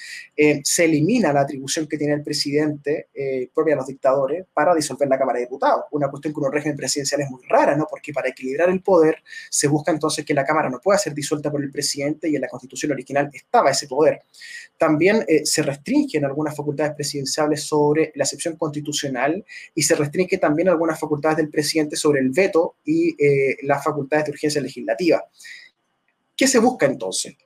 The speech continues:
Achicar un poco el poder del presidente, un poco, porque es realmente demencial el poder que originalmente la Constitución establecía, y asegurar el pluralismo político, derogando el artículo octavo, agregando el quince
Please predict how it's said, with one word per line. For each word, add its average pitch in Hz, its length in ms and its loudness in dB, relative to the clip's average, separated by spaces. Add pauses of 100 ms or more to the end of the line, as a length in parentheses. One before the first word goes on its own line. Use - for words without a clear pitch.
Achicar 156 480 0
un 147 120 0
poco 143 220 2
el 139 80 -2
poder 139 200 0
del 127 100 -4
presidente, 135 760 -6
un 135 160 -10
poco, 185 340 4
porque 135 240 -2
es 151 40 4
realmente 143 420 0
demencial 143 600 -2
el 135 120 0
poder 139 240 -4
que 143 80 -6
originalmente 147 540 -4
la 127 100 -2
Constitución 143 440 -6
establecía, 135 640 -2 (300)
y 175 100 2
asegurar 170 400 2
el 156 80 0
pluralismo 143 400 0
político, 160 540 -4 (140)
derogando 143 420 0
el 156 80 0
artículo 147 380 -4
octavo, 143 560 0
agregando 143 400 0
el 147 200 -2
quince 143 540 0